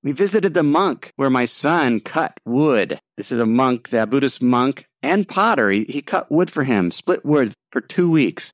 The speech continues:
about three years ago. We, we went back, small town where this, this monk is. Nice, g-, nice guy.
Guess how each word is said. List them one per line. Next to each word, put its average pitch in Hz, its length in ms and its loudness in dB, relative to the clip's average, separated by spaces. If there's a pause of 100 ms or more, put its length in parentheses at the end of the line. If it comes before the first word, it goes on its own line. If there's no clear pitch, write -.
(140)
about - 200 -2
three 135 160 0
years 127 180 2
ago. 80 140 -2
We, 110 140 -2
we 120 340 -4
went 156 200 0
back, 131 360 -2 (180)
small 156 400 0
town 135 460 -2 (160)
where 123 180 2
this, 107 240 0 (160)
this 107 260 -4
monk 110 280 0
is. 78 180 -8
Nice, 165 480 -2
g-, 123 160 -6
nice 107 300 -4
guy. 69 400 -4